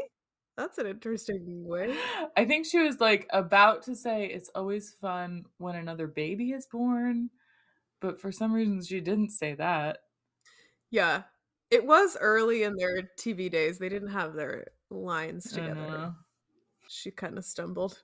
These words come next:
Speaker 1: <laughs>
Speaker 2: I think you do see how different her reaction is to Truly versus Saul. So that's
Speaker 1: Yeah.
Speaker 2: very, um, I don't know.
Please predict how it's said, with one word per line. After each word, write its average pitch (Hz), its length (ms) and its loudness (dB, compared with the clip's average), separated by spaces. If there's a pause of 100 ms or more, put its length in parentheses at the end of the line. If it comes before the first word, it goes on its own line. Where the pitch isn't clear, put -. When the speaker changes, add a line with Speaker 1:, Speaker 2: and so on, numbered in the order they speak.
Speaker 1:
<laughs> - 920 0
Speaker 2:
I 196 40 2
think 247 280 -2
you 269 140 0
do 185 260 0
see 165 540 -4 (120)
how 170 260 -6
different 160 680 -8
her 160 180 -8
reaction 151 540 -8
is 151 220 -10
to 160 100 -6
Truly 156 680 -6 (100)
versus 156 680 -4
Saul. 151 640 0 (680)
So - 240 -8
that's 156 280 -2
Speaker 1:
Yeah. - 160 -4
Speaker 2:
very, 160 440 -4 (1000)
um, 160 460 -6 (2250)
I 160 80 6
don't 151 140 4
know. 143 180 -2